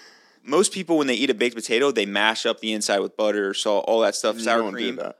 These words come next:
Speaker 1: I don't do that.
Speaker 2: What if it, like, gets mushy?
Speaker 1: It
Speaker 2: Then you won't eat it?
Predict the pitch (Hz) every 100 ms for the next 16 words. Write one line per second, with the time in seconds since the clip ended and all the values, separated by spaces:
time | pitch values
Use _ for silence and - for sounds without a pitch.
0 | - 117 107 127 120 143 151 113 92 -
1 | _ _ _ 92 113 151 143 - _ 120
2 | 127 - - 107 104 - - 127 123 -
3 | 104 110 131 - - - - _ _ _
4 | _ _ _ _ _ _ _ _ _ _
5 | _ 127 127 127 127 113 131 120 104 113
6 | 180 -